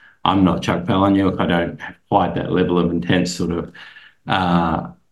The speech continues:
aggression within my prose. So for me, the second person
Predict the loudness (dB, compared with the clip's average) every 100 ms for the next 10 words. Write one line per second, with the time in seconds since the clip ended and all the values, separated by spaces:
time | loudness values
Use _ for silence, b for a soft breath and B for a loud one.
0 | _ 0 2 4 2 4 4 2 0 2
1 | 2 4 0 -2 -6 -10 -4 0 4 4
2 | 2 4 6 8 6 6 2 0 0 -2
3 | 0 2 0 0 0 2 0 -2